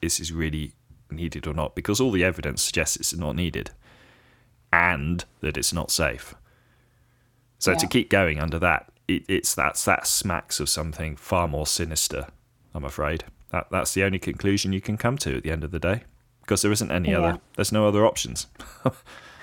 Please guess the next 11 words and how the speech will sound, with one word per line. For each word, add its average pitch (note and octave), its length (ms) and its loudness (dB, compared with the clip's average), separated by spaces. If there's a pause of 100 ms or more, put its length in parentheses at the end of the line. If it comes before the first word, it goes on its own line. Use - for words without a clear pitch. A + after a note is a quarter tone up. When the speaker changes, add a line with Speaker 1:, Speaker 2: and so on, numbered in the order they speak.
(680)
Speaker 1:
There's - 160 0
no A#2 120 8
other A2 100 8
options, - 500 2 (400)
then F#2+ 440 2 (400)
this G2+ 220 2
is F2+ 180 0
just - 240 0
sinister F#2+ 480 2
and E2+ 120 -2
dark. F#2 420 0